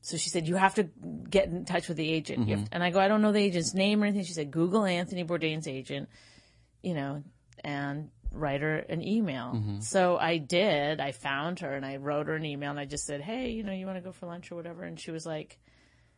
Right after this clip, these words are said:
Speaker 1: and I said, "If this isn't Anthony Bourdain's agent, um, you're still really good on Google."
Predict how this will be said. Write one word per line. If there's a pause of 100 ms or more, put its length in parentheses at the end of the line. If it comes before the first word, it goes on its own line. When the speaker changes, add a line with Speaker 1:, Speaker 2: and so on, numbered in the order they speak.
(360)
Speaker 1:
and
I
said,
"If
this
isn't
Anthony
Bourdain's
agent, (240)
um, (380)
you're
still
really
good
on
Google."